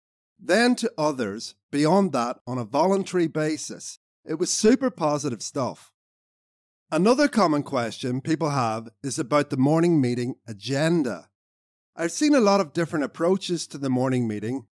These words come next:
from my own experience of Lean and also on Lean tours of other organizations. Most of the approaches can stem back to how fastcap do theirs, and there are some great resources around how to do that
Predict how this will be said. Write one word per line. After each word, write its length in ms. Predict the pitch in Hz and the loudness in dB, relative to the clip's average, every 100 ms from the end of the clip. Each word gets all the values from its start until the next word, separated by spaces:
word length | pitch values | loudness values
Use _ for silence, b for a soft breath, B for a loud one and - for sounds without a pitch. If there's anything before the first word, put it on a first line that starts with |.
| _ - | _ -2
from 140 | 139 | 2
my 200 | 139 143 | 4 6
own 200 | 208 262 | 6 6
experience 560 | 240 - 165 135 131 - | 4 0 -2 -2 -2 -6
of 140 | 104 | -8
Lean 360 | 113 117 131 123 _ _ - | -6 -4 -4 -6 _ _ -6
and 120 | 143 | -2
also 540 | 156 180 208 - 139 - | 2 4 2 0 -4 -4
on 200 | 127 131 | -4 -2
Lean 260 | 143 202 214 | 0 0 0
tours 480 | - 135 113 120 - | -4 -8 -8 -10 -14
of 160 | 120 - | -18 -12
other 320 | 135 139 151 | -8 -6 -6
organizations. 1300 | 127 120 120 123 120 117 139 147 139 87 - - - _ _ _ _ _ | -4 -6 -6 -6 -8 -6 -6 -6 -8 -12 -14 -20 -20 _ _ _ _ _
Most 400 | - 160 262 - | 2 6 6 6
of 140 | 277 185 | 0 4
the 100 | 202 | 4
approaches 760 | 170 151 135 120 - 131 123 - | 4 2 0 0 -6 -6 -6 -10
can 280 | - 147 | -2 -2
stem 420 | 139 - 165 190 160 | 0 -2 0 2 0
back 340 | 120 123 - | -2 -4 -6
to 120 | 147 | -6
how 200 | 127 131 | -2 -4
fastcap 680 | 120 170 190 190 - 120 110 - | -2 -2 0 -2 -6 -8 -8 -8
do 180 | 135 131 | -4 -4
theirs, 640 | 139 165 104 69 - - _ _ _ _ | -2 -2 -4 -8 -20 -20 _ _ _ _
and 180 | 147 151 | -2 2
there 140 | 147 | 4
are 60 | 147 | 2
some 260 | - 165 147 | 0 0 0
great 360 | 160 196 247 - | 4 4 4 0
resources 880 | 180 185 185 147 110 104 117 113 - | 0 0 -2 -6 -6 -6 -10 -10 -8
around 400 | 127 135 139 135 | -6 -2 -2 -4
how 180 | 135 151 | -4 -6
to 100 | 127 | -6
do 280 | - 165 190 | -2 0 0
that 320 | 123 98 117 | -2 -4 -8